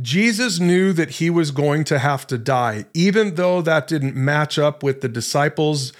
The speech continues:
you know, perspective on the Messiah. Jesus has been telling them this,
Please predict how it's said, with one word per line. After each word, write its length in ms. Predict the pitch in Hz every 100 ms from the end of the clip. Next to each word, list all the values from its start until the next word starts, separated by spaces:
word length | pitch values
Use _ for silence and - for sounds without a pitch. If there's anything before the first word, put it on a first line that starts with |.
| - _ _ _ _ _
you 140 | - 139
know, 100 | 135
perspective 800 | - 139 - - 156 - 170 143
on 160 | 143 139
the 60 |
Messiah. 640 | 135 120 143 131 151 170 175 _ _ _ _ _ _ -
Jesus 720 | 113 127 190 202 202 202 - -
has 220 | 131 151
been 180 | 135 135
telling 440 | - 165 170 190
them 180 | 190 190
this, 460 | 196 202 196 -